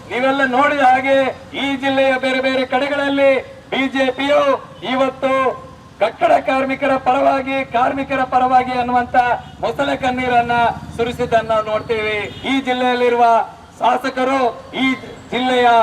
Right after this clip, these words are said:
ಸಂಸದರು ಇಲ್ಲಿನ ಜನಸಾಮಾನ್ಯರಿಗೆ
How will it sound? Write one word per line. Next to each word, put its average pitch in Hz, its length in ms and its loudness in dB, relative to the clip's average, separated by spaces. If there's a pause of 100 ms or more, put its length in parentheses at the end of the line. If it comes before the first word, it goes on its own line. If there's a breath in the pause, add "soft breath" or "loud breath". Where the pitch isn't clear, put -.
(280)
ಸಂಸದರು 247 960 0
ಇಲ್ಲಿನ 247 380 0
ಜನಸಾಮಾನ್ಯರಿಗೆ 247 1160 0